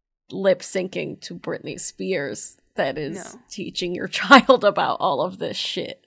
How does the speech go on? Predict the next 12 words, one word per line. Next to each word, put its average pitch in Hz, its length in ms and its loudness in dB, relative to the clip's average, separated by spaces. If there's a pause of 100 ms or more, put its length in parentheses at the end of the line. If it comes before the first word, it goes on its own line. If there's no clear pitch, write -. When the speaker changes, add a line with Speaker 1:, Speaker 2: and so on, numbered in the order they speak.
(140)
Speaker 1:
Like, 175 420 0 (220)
Speaker 2:
No. 202 100 -18 (1160)
Well, 311 120 0
and 320 100 2
people 349 280 -2
like 269 220 0
to - 80 -12
get 233 180 -6
all 202 240 0
up 202 160 -14
in 190 100 -8
a, 180 240 -10